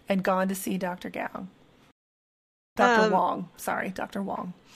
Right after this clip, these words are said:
Speaker 2: Doctor Wong, not Doctor Gao, although, I mean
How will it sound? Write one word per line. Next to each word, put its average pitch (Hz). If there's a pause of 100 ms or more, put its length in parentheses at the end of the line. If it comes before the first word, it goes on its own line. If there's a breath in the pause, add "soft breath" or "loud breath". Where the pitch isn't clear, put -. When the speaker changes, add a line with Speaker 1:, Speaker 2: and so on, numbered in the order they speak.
Speaker 2:
Doctor 214
Wong, 233
not 294
Doctor 226
Gao, 226
although, 240 (760)
I 208
mean 175